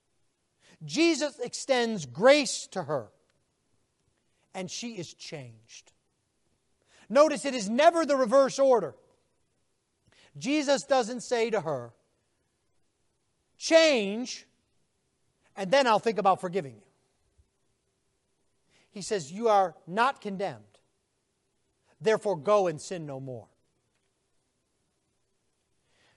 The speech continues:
Do you see yourself in this story? Maybe you've had an experience where you were like a Pharisee, using a person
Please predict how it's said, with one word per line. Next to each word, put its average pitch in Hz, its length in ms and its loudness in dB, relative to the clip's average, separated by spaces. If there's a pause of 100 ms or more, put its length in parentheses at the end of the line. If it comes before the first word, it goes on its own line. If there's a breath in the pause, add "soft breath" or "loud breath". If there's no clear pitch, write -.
(120)
Do 202 100 -10
you 359 200 0
see 320 280 -2
yourself 220 560 0
in 208 200 -6
this 202 160 -6
story? 180 480 -8 (1700 soft breath)
Maybe 349 280 2
you've 339 200 2
had 262 220 2
an 233 100 -6
experience 226 840 -6 (680)
where 202 140 -4
you 277 180 0
were 277 120 6
like 247 240 4
a 208 40 -4
Pharisee, 180 540 -4 (1040)
using 254 500 0
a 226 40 -4
person 160 480 -6